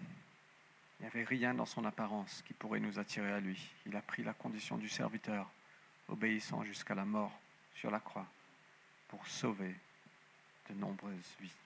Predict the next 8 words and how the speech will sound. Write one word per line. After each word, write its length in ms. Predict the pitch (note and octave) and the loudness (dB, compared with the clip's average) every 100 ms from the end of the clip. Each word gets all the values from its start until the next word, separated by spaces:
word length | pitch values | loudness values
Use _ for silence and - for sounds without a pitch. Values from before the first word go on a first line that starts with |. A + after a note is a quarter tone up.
| - - - - - - - - - - - - - - | -20 -20 -20 -20 -20 -20 -20 -20 -20 -20 -20 -20 -20 -18
Pour 140 | - - - - - | -16 -14 -14 -16 -10
te 100 | A2+ | -8
sauver 380 | - A#2 A2 G#2+ | -2 2 2 0
toi, 280 | - G2+ F2 - - | 0 0 0 -10 -18
pour 140 | - G2+ | -10 -8
me 120 | G2 | -6
sauver 320 | - G#2+ G2+ F#2 | -4 -2 -2 -4
moi. 220 | F#2+ F#2 | -4 -4